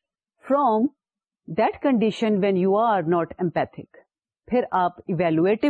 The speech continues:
ہوں گے، پھر آپ ججمنٹل ہوں گے، آپ لوگوں کے بہیویئر کو اچھے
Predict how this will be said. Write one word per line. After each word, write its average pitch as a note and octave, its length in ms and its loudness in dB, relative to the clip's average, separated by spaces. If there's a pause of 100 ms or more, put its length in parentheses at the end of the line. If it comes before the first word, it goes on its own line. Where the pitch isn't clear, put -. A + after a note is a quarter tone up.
ہوں B3 180 0
گے، B3 180 2
پھر A3 120 -2
آپ E3 120 0 (100)
ججمنٹل A3+ 540 0
ہوں A3 220 0
گے، A#3+ 80 0 (180)
آپ F#3+ 160 -4
لوگوں E3+ 200 0 (100)
کے A3+ 160 0
بہیویئر D#3+ 440 -2
کو - 140 -4 (140)
اچھے C#4 340 -4